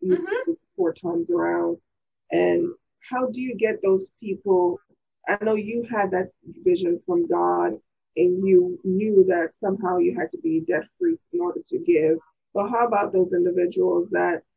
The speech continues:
Speaker 1: they lost it all, on the first try. They lost it all on the sec-, or from the second to the third or whatever it may be.
Speaker 2: Mm-hmm.
Speaker 1: How do you get them back, being that they didn't have that vision that you had, um,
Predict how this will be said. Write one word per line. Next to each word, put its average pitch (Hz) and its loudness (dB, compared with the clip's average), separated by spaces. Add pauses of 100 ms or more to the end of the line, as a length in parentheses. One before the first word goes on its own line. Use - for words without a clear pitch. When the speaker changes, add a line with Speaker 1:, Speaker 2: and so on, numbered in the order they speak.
(420)
Speaker 1:
they 196 6
lost 185 4
it 190 2
all, 180 2 (400)
on 175 0
the 175 -2
first 180 -2
try. 175 0
They 170 0
lost 359 0
it 339 -2
all 349 0
on 349 0
the 339 -4 (100)
sec-, - -6
or 381 2 (300)
from 285 0
the 262 -8
second 269 -6
to 240 -4
the 208 -4
third 185 0
or 180 2
whatever 214 -2
it 190 0
may 185 2
be. 185 4
Speaker 2:
Mm-hmm. 262 4 (120)
Speaker 1:
How 285 -2
do 277 -4
you 285 -4
get 226 0
them 202 -2
back, 190 0
being 196 2
that 190 0
they 226 6
didn't 233 -2
have 196 -4
that 175 -2
vision 180 0
that 175 -4
you 175 0
had, 185 -2 (540)
um, 180 2